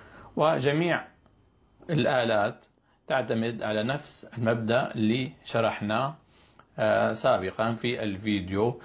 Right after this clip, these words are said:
وهو الحفاظ على الكرة الجذور مع التربة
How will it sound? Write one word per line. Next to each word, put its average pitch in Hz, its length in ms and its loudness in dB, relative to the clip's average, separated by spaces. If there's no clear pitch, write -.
وهو 123 400 4
الحفاظ 107 640 0
على 117 440 2
الكرة 110 640 0
الجذور 110 840 2
مع 110 240 2
التربة 104 680 0